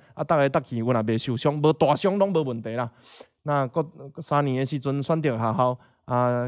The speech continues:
行一个 underdog 的道路啊，我想这是今仔日即集呃，我咧回忆我的国中生活啊，上界大的发现，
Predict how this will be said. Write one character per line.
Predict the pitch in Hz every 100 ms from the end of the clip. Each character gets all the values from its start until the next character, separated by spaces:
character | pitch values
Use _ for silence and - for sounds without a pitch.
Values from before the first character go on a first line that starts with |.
| 123
行 | 135
一 | 123 117
个 | 113
underdog | 160 160 156 147 135
的 | 127 123
道 | 113 110
路 | 117 120 - _ _ _
啊， | - 127
我 | 143
想 | 147 131 127
这 | 170
是 | 160 120
今 | 107 127
仔 | 143
日 | 135
即 | 120 139
集 | 143 139 - -
呃， | 120 120 117
我 | 143
咧 | 143 139
回 | 139 123
忆 | 131 143
我 | 127 135 131
的 | 123 117 - _ _ _ _
国 | -
中 | 156 156
生 | 147 139 135
活 | 156 135 - _ _ _
啊， | 120 120
上 | 110 117 110
界 | 151 135
大 | 120 117 117
的 | 120 120 120 110 - - -
发 | 196
现， | 160